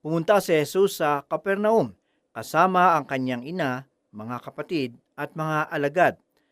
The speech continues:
at sila'y nanatili roon ng ilang araw. Kapansin-pansin ang paggamit at pagtatala ni Apostol Juan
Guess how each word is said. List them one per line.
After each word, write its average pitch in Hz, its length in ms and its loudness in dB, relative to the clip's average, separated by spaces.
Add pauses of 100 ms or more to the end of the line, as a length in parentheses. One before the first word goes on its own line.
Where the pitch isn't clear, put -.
(220)
at 202 160 -2
sila'y 180 320 4
nanatili 190 720 0
roon 127 480 -2 (240)
ng 160 160 -4
ilang 151 240 -2
araw. 113 480 -8 (480)
Kapansin-pansin 196 1040 -2 (240)
ang 160 160 -4
paggamit 170 720 0 (320)
at 135 240 -6 (240)
pagtatala 143 640 2
ni 190 160 -2
Apostol 135 400 -10
Juan 113 480 -2